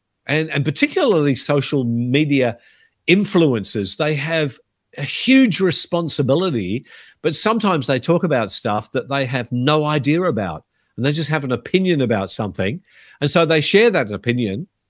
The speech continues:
and millions of people are listening to them and go, "Oh, yeah, so-and-so says so, so it must be true." And so that influence, uh, spreads false information. And sometimes people trust a social media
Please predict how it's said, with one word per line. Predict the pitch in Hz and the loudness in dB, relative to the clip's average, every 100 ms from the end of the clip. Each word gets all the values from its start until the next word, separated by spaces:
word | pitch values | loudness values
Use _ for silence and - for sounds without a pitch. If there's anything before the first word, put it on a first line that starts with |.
| - | -6
and | 135 147 | -2 2
millions | 175 220 214 165 | 4 4 4 2
of | 139 | 0
people | 135 131 120 | 0 0 0
are | 110 | 0
listening | 131 143 143 113 | 0 -2 -4 -2
to | 107 | -2
them | 107 127 | -2 -2
and | 131 | 0
go, | 151 147 147 _ - | 0 -2 -6 _ 0
"Oh, | 202 202 202 | 2 4 4
yeah, | 196 214 240 240 170 104 95 - _ _ | 2 2 0 0 0 -2 -6 -14 _ _
so-and-so | - 170 185 160 127 113 | 0 2 2 2 0 0
says | - 131 120 | 0 0 2
so, | 170 175 | 2 2
so | 175 175 165 | 0 2 0
it | |
must | 143 156 - | 0 -4 -2
be | 147 | -4
true." | 131 180 139 104 | 0 0 0 0
And | 107 | 0
so | 135 131 - - - | 0 0 -4 -20 -2
that | 156 156 | 2 2
influence, | 180 - 165 147 143 135 - - - - | 2 -2 0 2 2 0 0 0 -4 -6
uh, | 123 117 113 | -2 0 0
spreads | - - - 139 165 160 107 - | 0 0 2 2 4 4 0 -4
false | - 147 139 - - | -2 0 0 0 -6
information. | 135 113 123 120 127 - 104 95 - - - - | -6 -4 -2 0 0 -2 -4 -6 -12 -20 -20 -10
And | 156 | -2
sometimes | 143 285 330 311 160 - | 0 2 2 2 0 -2
people | 165 151 156 143 - - | -2 0 2 0 -2 -8
trust | - 190 120 - - _ _ _ _ _ _ | 0 2 2 -2 -8 _ _ _ _ _ _
a | 123 | -2
social | - 175 175 165 | 2 2 4 2
media | 143 139 185 165 127 95 | 2 2 2 2 0 -2